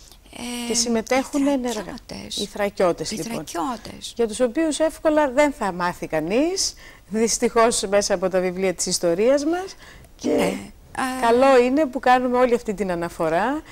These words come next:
Speaker 2: και από ό,τι μου έλεγες και πριν ξεκινήσουμε, Ελένη, είναι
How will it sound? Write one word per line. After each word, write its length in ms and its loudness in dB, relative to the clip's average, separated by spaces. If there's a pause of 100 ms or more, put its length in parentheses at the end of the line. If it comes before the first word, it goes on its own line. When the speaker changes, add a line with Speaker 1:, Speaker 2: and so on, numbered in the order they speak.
(180)
Speaker 2:
και 100 0
από 180 2
ό,τι 260 2
μου 160 0
έλεγες 400 2
και 160 0
πριν 320 0
ξεκινήσουμε, 680 -2
Ελένη, 440 2
είναι 320 2